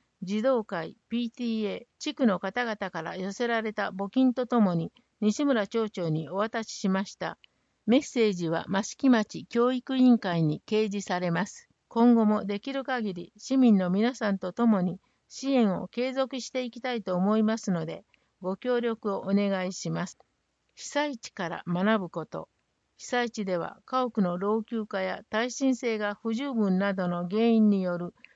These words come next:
家屋の全半壊が多数発生しました。家屋の損壊を防ぐための建築物の耐震診断や補強工事について補助金の制度がありますので、詳しくは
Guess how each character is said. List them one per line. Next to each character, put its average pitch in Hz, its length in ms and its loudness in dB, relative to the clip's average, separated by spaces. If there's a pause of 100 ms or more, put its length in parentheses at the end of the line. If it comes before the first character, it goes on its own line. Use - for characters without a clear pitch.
(160)
家 262 220 -2
屋 226 200 -2
の 165 180 -2
全 240 300 2
半 277 200 0
壊 185 240 -6
が 175 280 -10
多 202 140 -4
数 240 340 -8
発 - 280 -10
生 196 200 -4
し 190 140 -4
ま 180 160 -2
し - 80 -16
た。 160 240 -8 (600)
家 277 200 -2
屋 233 180 -2
の 170 140 -2
損 233 260 4
壊 240 300 -2
を 220 60 -4
防 269 220 -8
ぐ 233 100 -8
た 185 140 -4
め 180 140 0
の 170 180 -6 (280)
建 233 240 2
築 269 220 -10
物 190 240 -6
の 160 180 -4
耐 233 280 -2
震 247 280 2
診 233 260 4
断 156 260 -4
や 156 180 -8 (320)
補 233 180 -2
強 285 220 -4
工 262 220 -4
事 180 160 -2
に 156 140 0
つ - 160 -8
い 165 100 -8
て - 240 -14 (340)
補 220 100 -4
助 262 160 -2
金 254 200 4
の 247 120 4
制 262 240 -2
度 190 120 -2
が 170 120 -6
あ 180 80 -4
り 208 100 0
ま 214 140 2
す 214 140 -2
の 170 140 0
で、 165 180 -10 (320)
詳 226 240 0
し - 160 -14
く 180 100 -8
は 170 200 -6